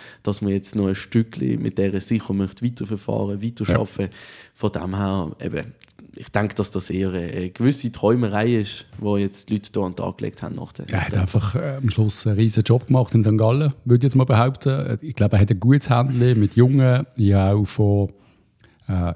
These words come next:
Speaker 2: Leuten aus der Region sehr viel gehört, dass sehr viel auch Spieler wegen dem Sutter sich wohlfühlen
Speaker 1: Mhm.
Speaker 2: dort. Dass er sehr, sehr viel gemacht hat, sehr no-, sehr viel Nähe zu der Mannschaft. Was sicher nicht schlecht wäre, auch für uns, aber jetzt hier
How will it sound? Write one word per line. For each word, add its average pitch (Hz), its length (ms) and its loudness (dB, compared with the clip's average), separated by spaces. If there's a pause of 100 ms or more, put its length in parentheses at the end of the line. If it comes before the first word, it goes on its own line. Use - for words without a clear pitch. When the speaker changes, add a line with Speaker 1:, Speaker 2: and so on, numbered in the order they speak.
Speaker 2:
Leuten 147 260 6
aus 120 100 0
der 110 140 2
Region 151 680 2
sehr 139 280 0
viel 127 80 4
gehört, 113 320 2
dass - 260 -6
sehr 107 320 2
viel 98 560 -4 (240)
auch 90 260 -2
Spieler 127 760 2 (160)
wegen 113 320 2
dem 151 480 -2
Sutter 147 560 0
sich 127 220 0
wohlfühlen 120 460 2
Speaker 1:
Mhm. 113 60 4
Speaker 2:
dort. 113 220 4 (320)
Dass 98 160 -2
er 101 120 0
sehr, 101 340 -2
sehr 107 160 0
viel 104 100 0
gemacht 107 300 0
hat, 117 80 0
sehr 104 180 2
no-, 117 320 4 (180)
sehr 117 180 4
viel 110 100 6
Nähe 127 260 8
zu 113 80 2
der 113 140 4
Mannschaft. 135 520 4 (880)
Was 104 300 2
sicher 120 400 0
nicht 101 200 -2
schlecht - 380 -4
wäre, 92 180 0
auch 92 160 -2
für - 120 -6
uns, 147 400 2
aber 95 380 -2
jetzt - 280 -6
hier 98 160 2